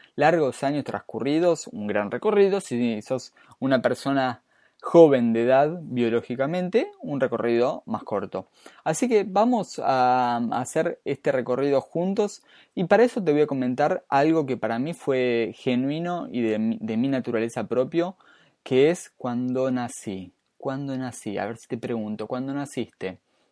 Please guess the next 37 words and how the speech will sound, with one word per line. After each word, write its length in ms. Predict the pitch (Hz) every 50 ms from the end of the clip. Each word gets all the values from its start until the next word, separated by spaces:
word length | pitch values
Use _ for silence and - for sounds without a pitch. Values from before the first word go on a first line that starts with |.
| - - _
Vos, 540 | - 110 113 107 101 98 - - - - _ _ _ _ _ _ _ _ _ _ _
¿qué 140 | - 190 190
fue 220 | 185 - - 180
lo 120 | 180 180 147
que 80 | 135
te 80 | - 123
acordás 360 | 113 - 120 120 131 143 151
de 120 | 156 143
tu 100 | 139 123
nacimiento? 720 | 113 113 113 - - 117 107 98 98 98 98 92 98 95 - _ _ _ _ _ _ _ _ _ _ _ _ _ _ _ _ _ _ _ _ _ _ _ _ _ _ _ _ _ _ _ _
Cri, 220 | - - 110 104 -
cri. 260 | - 107 107 104 107 _ _ _ _ _ _ _ _ _ _ _ _ _ _ _ _ _ _ _ _ -
No 120 | 107 107
sé. 300 | - - 170 - - - _ _ _ _ _ _ _ _ _ _
Yo 300 | - - - 196 208 240
me 100 | 247 190
acuerdo 420 | 143 127 123 143 156 165 160 165 147
que 100 | 139 135
desde 200 | 127 123 117 117
mi 80 | 120
nacimiento 720 | 120 120 117 - - 123 127 131 139 143 139 151 151 156 156 _ _ _ _ _ _ _ -
lo 160 | 131 131 123
primero 380 | 131 127 139 151 175 180 165 127
que 120 | 127 117
hice 440 | 123 127 135 - - 156 147 151 - -
y 100 | - 131
que 120 | - 123
después 560 | 113 107 107 - - 147 143 131 - - - - _ -
tuve 260 | - 139 135 135 123
recuerdo 600 | - 113 107 - - 143 156 165 151 135 127 117
también 1120 | - 113 110 113 120 127 131 131 131 123 120 117 110 110 107 104 104 104 104 101 110 104 -
por, 360 | - 113 110 107 104 101 107 -
por 160 | - 101 101
mi 160 | 101 101 104
madre 440 | 107 120 147 175 185 175 165 160 - -
y 120 | - 110
por, 400 | - - 110 104 101 92 - -